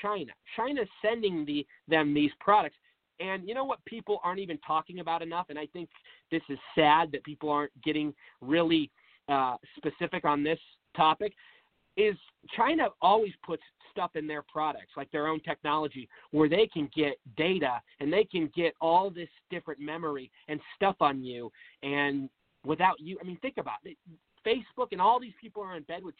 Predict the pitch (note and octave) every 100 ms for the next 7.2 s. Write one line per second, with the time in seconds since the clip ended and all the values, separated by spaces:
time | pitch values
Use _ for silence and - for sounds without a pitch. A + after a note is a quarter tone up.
0 | - C3+ C3+ - - - F3 - G#3+ G3+
1 | F3+ F3 D#3 D#3+ F3+ C#3+ C#3+ C3+ - D#3
2 | A2+ _ _ _ _ _ _ _ _ _
3 | _ _ - G#3 D3+ - - A3 F#3+ G3
4 | D#3+ E3+ F#3+ G3 D3 - F#3+ F3+ D3+ C#3+
5 | F3+ D#3 E3 D3+ B2+ G3 G3+ B2+ C#3+ A3
6 | B3+ F#3 F#3+ F#3+ G3 G3 E3 F3 G3+ B2+
7 | G2 -